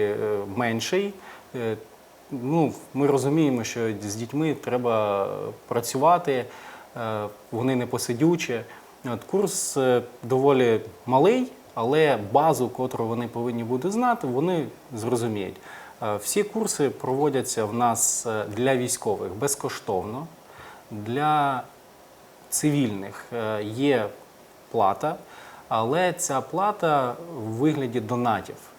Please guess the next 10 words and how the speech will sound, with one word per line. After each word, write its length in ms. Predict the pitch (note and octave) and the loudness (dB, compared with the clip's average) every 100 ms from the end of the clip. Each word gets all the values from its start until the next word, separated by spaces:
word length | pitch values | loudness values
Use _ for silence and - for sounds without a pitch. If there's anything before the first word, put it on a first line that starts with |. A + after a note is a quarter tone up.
| - - | -20 -10
Донатів 460 | A#2 C#3 F3 E3 A#2 | -4 -2 -2 -2 -4
благодійній 600 | A#2 A#2+ B2 C#3 C3 A2+ | -2 -2 0 0 0 0
організації, 680 | G#2+ C3+ D3 G#3 G#3+ - C#3+ | -2 -2 0 0 0 -4 -6
благодійного 580 | B2 B2 B2 C3 B2+ B2 | -4 -4 -2 -2 -2 -4
фонду, 480 | - C3 B2+ A#2 A2 - - - - | -2 0 0 0 -2 -6 -18 -20 -10
а, 180 | A#2+ A2 | -2 -2
котра, 340 | - C3 B2+ A#2 | 0 -2 0 -2
в 60 | |
принципі, 800 | - C3 C3 - A2+ A#2 A2 G#2+ A#2 | 0 0 0 -2 -4 0 0 0 -2
і 540 | A#2 A#2 A2+ A2 | -2 0 2 4